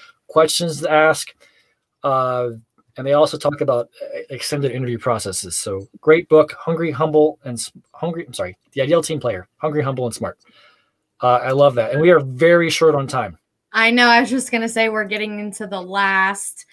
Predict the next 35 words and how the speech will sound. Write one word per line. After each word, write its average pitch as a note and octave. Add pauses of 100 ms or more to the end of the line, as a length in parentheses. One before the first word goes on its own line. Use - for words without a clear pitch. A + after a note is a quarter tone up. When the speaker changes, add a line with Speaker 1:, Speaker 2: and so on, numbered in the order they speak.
(240)
Speaker 2:
you A3
know, F#3
few -
Speaker 1:
Uh, C4
Speaker 2:
minutes A#3+
that A#3
we A3
have G3
together G3+
here. G3
Is F#3+
there F#3+
anything G#3+
else F#3+
on F#3
your F3
slides G#3
that G3+
you F#3+
guys F3
wanna F3
go E3+
over? E3+ (320)
Speaker 1:
Uh, D3
Speaker 2:
Um, -
Speaker 1:
I'll G3 (160)
run G#3+
through A3
them A3
in E3
just E3+
sixty G3+
seconds. A3 (120)
Uh, D3
Speaker 2:
Okay. E3